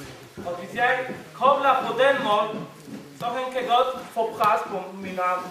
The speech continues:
de la vil. Therefore, they go in. Hon, herfra. Den drejer man som. Kan I, kan I se den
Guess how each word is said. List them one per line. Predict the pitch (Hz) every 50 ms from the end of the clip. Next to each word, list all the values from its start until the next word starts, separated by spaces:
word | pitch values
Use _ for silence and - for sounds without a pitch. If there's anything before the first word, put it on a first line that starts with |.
| - - -
de | 156 156
la | 165 156 156 -
vil. | 165 160 156 151 - - - - - - - - - - - - - - - - -
Therefore, | 202 226 254 277 285 262 277 247 185 156 139 139 -
they | 214 220 - 233
go | 240 233 - -
in. | - - - - - - 147 - - - - - - - - - - - - - - - - - - -
Hon, | 233 254 269 285 277 269 - - - 165 - - - - - -
herfra. | - 254 269 - 269 - - - - 107 - - - - - - - 123 123 - - - - - - - - - - - - -
Den | 202 208 208 202
drejer | 208 - 226 233 233 233 - -
man | - 175 165 -
som. | - - 190 185 180 - - - - - - - - - _ _ - - - - - - - - _ _ _ _ - - - - - - _
Kan | - 196
I, | 196 202 - - - - -
kan | 226 233
I | 226 -
se | - 269
den | 269 262 262 254